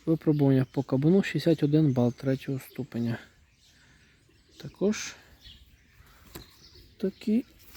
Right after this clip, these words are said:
дипломчик. І ще має ще одну одночку, по вольєрному борсуку, також троєчка.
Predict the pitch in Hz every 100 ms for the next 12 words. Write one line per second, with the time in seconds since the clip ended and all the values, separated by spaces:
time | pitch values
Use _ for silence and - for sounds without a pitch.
0 | - - 190 202 - 202 220 196 - 208
1 | - - 220 247 247 247 247 254 226 -
2 | - 196 190 180 185 180 175 - - -
3 | - - - - - - - - 143 131
4 | 135 165 226 233 - - - 160 156 147
5 | 139 147 139 180 202 165 151 139 - 208
6 | 220 202 - 196